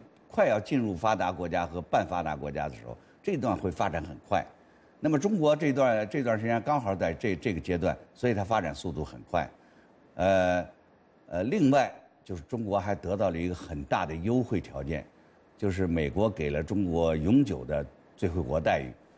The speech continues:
那么中国呢，在贸易方面就占了很大的便宜，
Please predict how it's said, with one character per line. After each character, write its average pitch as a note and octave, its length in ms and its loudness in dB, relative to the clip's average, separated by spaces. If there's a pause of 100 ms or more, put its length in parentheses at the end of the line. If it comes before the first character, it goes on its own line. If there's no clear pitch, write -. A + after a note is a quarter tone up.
(140)
那 D3+ 120 2
么 B2 140 6
中 C#3+ 220 4
国 G#2 200 4
呢， G2+ 240 2 (520)
在 G2+ 140 4
贸 D#3 280 4
易 G#2+ 120 -4
方 G2 220 -2
面 E2+ 180 -4 (120)
就 G2 100 -6
占 G2+ 200 0
了 E2+ 60 -8
很 D2+ 180 -12
大 F2+ 140 -2
的 - 80 -10
便 C#2+ 300 -10
宜， B2 120 -6